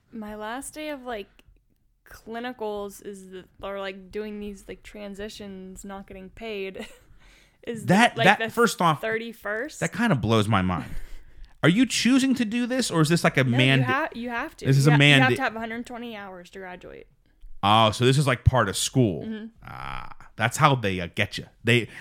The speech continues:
Speaker 2: they, they make it part of, it's like free
Speaker 1: Slave,
Speaker 2: labor.
Speaker 1: slave
Speaker 2: It's
Speaker 1: labor.
Speaker 2: slave labor.
Speaker 1: Yeah.
Speaker 2: It's slave labor under the guise of school.
Speaker 1: Yeah.
Speaker 2: <laughs>
Speaker 1: And so the thirty-first is my last day.
Speaker 2: Okay. Wow.
Speaker 1: And then, but then I have to do, like,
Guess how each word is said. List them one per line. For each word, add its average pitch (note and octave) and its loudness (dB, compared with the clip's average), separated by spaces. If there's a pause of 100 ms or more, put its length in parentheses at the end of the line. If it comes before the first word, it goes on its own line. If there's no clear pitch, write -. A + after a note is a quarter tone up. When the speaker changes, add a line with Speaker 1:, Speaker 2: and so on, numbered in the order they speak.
Speaker 2:
they, C#3+ 0
they C#3 2
make D#3+ 4
it C#3+ 0
part C#3 8
of, A#2+ -2
it's B2 -2
like C3+ 0
free F#3 6
Speaker 1:
Slave, C#3 8
Speaker 2:
labor. E2+ 6
Speaker 1:
slave D4 2
Speaker 2:
It's - 8
Speaker 1:
labor. A#3 4
Speaker 2:
slave G#3+ 10
labor. G#2+ 6
Speaker 1:
Yeah. F#2+ 0 (100)
Speaker 2:
It's - 4
slave G#3 6
labor F3 6
under D3 4
the C3 2
guise C3+ 8
of A2+ 0
school. D#3 8 (260)
Speaker 1:
Yeah. G#3+ -4
Speaker 2:
<laughs> F4 2 (1160)
Speaker 1:
And F#3 -6
so A#3 -8
the G#3+ -10
thirty-first A3+ -12
is G#3+ -20
my G3 -14
last F#3+ -14
day. - -14 (220)
Speaker 2:
Okay. E2+ -6 (840)
Wow. G2 0 (480)
Speaker 1:
And A3+ -6
then, G#3+ -6
but G#3+ -10
then A3+ -8
I A3+ -6
have A#3 -6
to A#3+ -12
do, A3 -4 (180)
like, G3+ -12